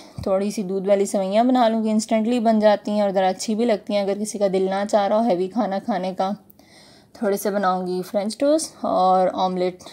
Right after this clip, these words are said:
या बॉयल एग्स कर दूँगी साथ में। That's it। और चाय या ग्रीन टी या कॉफ़ी, जो भी वो कहेंगे। Then फिर मुझे लंच की तैयारी करनी है, बच्चे जा चुके होंगे स्कूल, तो लंच में मैंने लंबा चौड़ा मेन्यू नहीं रखना, क्योंकि एक तो मुझे घर पे बनाना है,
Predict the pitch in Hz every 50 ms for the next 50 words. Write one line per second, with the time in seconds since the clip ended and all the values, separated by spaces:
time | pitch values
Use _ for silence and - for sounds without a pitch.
0 | - 208 196 190 180 180 185 180 185 180 180 175 175 175 - - - - - 202
1 | 190 180 165 175 180 180 180 185 185 - 202 220 202 - - - 190 196 196 -
2 | - _ _ _ - - - - - - - - - - _ - - 202 185 185
3 | 196 190 - 240 247 247 269 240 208 202 202 185 - - - - - - - 208
4 | 202 202 208 208 202 190 180 185 185 190 190 175 - 214 196 196 190 - - 175
5 | 185 180 - 202 185 170 180 185 180 - 190 185 190 175 - - - - - -
6 | - - 233 190 190 185 - - 190 202 214 220 214 214 180 185 185 - _ _
7 | _ - _ - - - - - - - - _ - 226 240 247 247 247 262 247
8 | 247 220 214 190 190 202 220 214 - - 247 220 233 240 226 226 220 220 214 233
9 | 220 214 214 214 220 220 220 214 202 196 - 214 196 196 190 185 185 - 208 -
10 | 226 226 220 220 220 233 226 - - 240 226 233 247 254 247 - - - - -
11 | - 196 196 190 196 202 196 190 190 208 214 - - 247 240 233 233 226 220 220
12 | 214 220 220 220 226 226 226 220 202 190 185 196 208 220 233 220 220 220 220 214
13 | 214 208 214 214 214 214 220 208 208 214 208 208 - 220 220 240 233 220 208 196
14 | 214 208 208 208 - 208 202 190 196 196 208 233 208 214 - 220 220 247 247 254
15 | 254 247 277 302